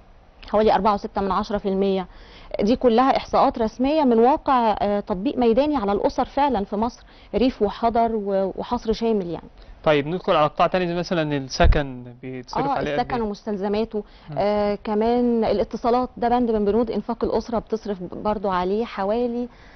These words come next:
Speaker 1: آم، اتنين ونص في المية، يعني خمسمية خمسة وخمسين جنيه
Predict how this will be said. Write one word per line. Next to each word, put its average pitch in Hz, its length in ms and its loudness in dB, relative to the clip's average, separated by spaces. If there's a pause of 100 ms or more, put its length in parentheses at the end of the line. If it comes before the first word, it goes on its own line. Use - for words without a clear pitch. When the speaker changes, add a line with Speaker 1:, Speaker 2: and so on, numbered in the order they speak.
(420)
Speaker 1:
آم، 208 960 -2 (260)
اتنين 262 200 2
ونص 240 280 0
في 220 100 -6
المية، 196 320 0
يعني 180 200 -4
خمسمية 233 440 0
خمسة 240 300 -4
وخمسين 233 760 0
جنيه 220 320 2